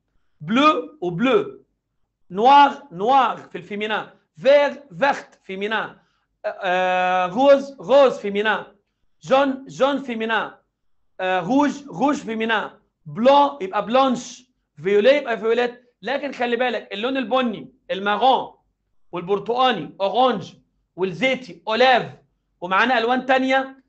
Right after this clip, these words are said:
زي الكافيه وزي البيستاش وزي السيترون.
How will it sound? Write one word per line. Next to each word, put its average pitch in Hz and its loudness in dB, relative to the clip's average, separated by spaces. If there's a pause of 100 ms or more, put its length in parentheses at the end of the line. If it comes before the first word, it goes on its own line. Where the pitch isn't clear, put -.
(120)
زي 208 0
الكافيه 214 -4 (500)
وزي 185 0 (200)
البيستاش 202 0 (500)
وزي 226 0
السيترون. 226 0